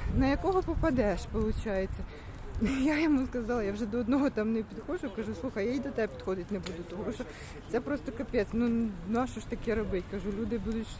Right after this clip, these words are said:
скаржитися, і в мене буде менше клієнтів, в тебе, відповідно, буде менше клієнтів, і все». Ну, коротше, а,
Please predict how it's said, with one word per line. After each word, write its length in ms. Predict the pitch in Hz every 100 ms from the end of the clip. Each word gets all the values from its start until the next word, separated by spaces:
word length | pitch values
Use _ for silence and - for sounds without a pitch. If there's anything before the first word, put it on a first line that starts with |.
| - -
скаржитися, 600 | 226 269 214 202 - 175
і 300 | 156 185 208 - 220 - 165 180
в 40 |
мене 240 | 202 214 220
буде 180 | 233 277
менше 260 | 285 - -
клієнтів, 320 | 320 320 349
в 40 | -
тебе, 260 | 466 440
відповідно, 420 | 339 269 254 247 220
буде 220 | 208 208
менше 300 | 196 190 -
клієнтів, 400 | 196 185 175 202
і 60 | 254
все». 180 | - 440 440 - - - - - -
Ну, 80 | 226 -
коротше, 420 | 269 254 - 247 202 - - - - - - - - 175
а, 100 | 180